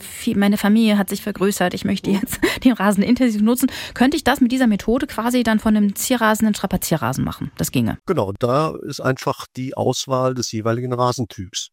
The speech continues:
Speaker 2: Strapazierrasen, Gebrauchsrasen entscheidend.
Speaker 1: Okay, sehr gut. Und dann gibt es ja auch, äh, <laughs> Leute, die sich für Rollrasen entscheiden.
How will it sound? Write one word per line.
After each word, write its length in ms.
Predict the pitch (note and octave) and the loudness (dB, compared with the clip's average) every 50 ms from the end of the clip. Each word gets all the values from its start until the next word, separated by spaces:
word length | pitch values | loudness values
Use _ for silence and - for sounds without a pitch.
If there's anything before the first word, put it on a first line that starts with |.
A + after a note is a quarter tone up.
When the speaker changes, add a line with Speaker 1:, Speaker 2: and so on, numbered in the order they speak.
| _ - | _ -8
Speaker 2:
Strapazierrasen, 920 | - A#2 A2 - - A2+ - - - C3 B2+ A#2+ B2 B2 B2 A#2 A#2 A#2+ A2 | -4 -4 -2 0 0 -2 -2 -2 -2 -2 0 2 2 2 2 2 0 0 -2
Gebrauchsrasen 800 | G2+ F2 - G#2+ A2 A#2+ A2+ - - A#2+ A2 G#2+ G#2+ G#2+ A2 A#2+ | -2 -4 -2 0 0 0 -2 -2 0 0 2 2 0 -2 -6 -8
entscheidend. 520 | - - - - - F#2 F2+ G2 G2 - - - - | -10 -10 -8 -4 -2 -2 -2 -2 -6 -10 -10 -10 -10
Speaker 1:
Okay, 400 | E3 - - - A3 F#3 D3 D3 D#3+ | -10 -8 -6 -4 -2 -2 -4 -4 -6
sehr 160 | - F3 F#3+ | -6 -6 -4
gut. 240 | F3+ C#3+ C#3 - - _ - - - - - - - - - | -4 -4 -6 -6 -10 _ -14 -14 -12 -12 -14 -14 -16 -4 0
Und 280 | - B3 B3+ A#3+ A#3 - - | 2 2 2 2 0 -4 -2
dann 180 | - C4 C4+ D4 | 0 2 2 2
gibt 220 | D4+ E4 - - | 2 0 -2 -2
es 120 | D#4 - - | -4 -2 0
ja 140 | - A3+ - | 0 2 2
auch, 300 | - A#3+ C#4 - - - | 4 2 2 0 -2 0
äh, 180 | - B3+ B3+ | 2 2 4
<laughs> 240 | B3+ C4 A#3 A#3+ - C#4 A#3 A3+ | 4 4 4 2 2 0 0 0
Leute, 180 | C4+ C4 - C4+ | -2 -2 -2 -4
die 220 | - - C4+ B3+ | 0 2 4 4
sich 160 | G3 G3 G3 | 4 4 2
für 80 | - F#3+ | 4 2
Rollrasen 640 | F3+ E3 F3+ G#3 C#4 D4+ G#3 F#3 F3+ F#3 F3 E3+ D#3+ | 4 4 6 6 6 6 6 4 4 4 4 4 2
entscheiden. 500 | C3+ D#3+ F3 - F#3+ D#3+ D#3+ D#3+ D#3+ | 2 2 4 4 4 4 4 2 0